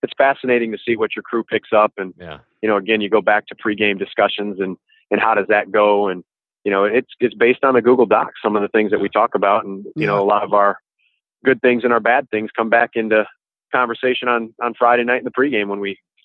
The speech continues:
Speaker 1: you know, when we do the Google Doc. So
Speaker 2: That's a great, that's a great, uh, way to do that. I think if you, so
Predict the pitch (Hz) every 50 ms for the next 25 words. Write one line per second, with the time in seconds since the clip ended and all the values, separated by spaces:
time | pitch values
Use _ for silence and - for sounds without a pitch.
0 | _ _ _ _ _ _ _ _ _ _ _ _ - 110 98 98 104 104 101 101
1 | 101 101 104 98 98 95 104 98 101 92 98 95 95 92 - - 104 101 92 -
2 | _ _ _ _ _ - 104 113 123 - 127 95 98 107 113 113 - 107 117 120
3 | - 143 120 117 120 87 92 90 - _ 92 101 104 98 92 92 90 87 85 80
4 | _ _ _ _ - 107 113 113 92 73 73 101 131 135 98 82 80 92 92 85
5 | 98 92 85 - 101 101 98 95 92 90 _ _ _ _ _ _ _ _ _ -
6 | 127 117 107